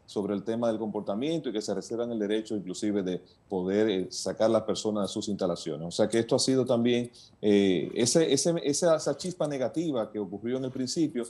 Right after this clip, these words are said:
pues sirvió de alerta para entonces establecer y mejorar los controles y que las personas puedan asistir sin verse expuestas a contagios o también a momentos indeseados que se dan en esos ambientes desbordados.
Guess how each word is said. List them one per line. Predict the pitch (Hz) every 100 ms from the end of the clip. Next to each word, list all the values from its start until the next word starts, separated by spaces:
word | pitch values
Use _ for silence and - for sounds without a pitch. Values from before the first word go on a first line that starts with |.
| - - _
pues | 110 107
sirvió | 117 104 113
de | 127 135
alerta | 135 135 117 104
para | 104
entonces | 98 95 113
establecer | 123 123 120 107 117
y |
mejorar | 113 110 110 110
los | 107
controles | - 98 104 104 101 - - _
y | -
que | -
las | 104
personas | 98 101 117 117
puedan | 120 117 113
asistir | 107 107 110 107
sin | 104 90
verse | 104 107
expuestas | 95 104 104 - 95 - - -
a | 95
contagios | 98 90 104 104 107 101 -
o | 98
también | 101 104 160
a | 180
momentos | 127 120 117 120
indeseados | 113 107 107 107 107
que | 104
se | 104
dan | 95 101
en | 95
esos | 98 - -
ambientes | 90 92 90 92
desbordados. | 87 85 78 78 69 -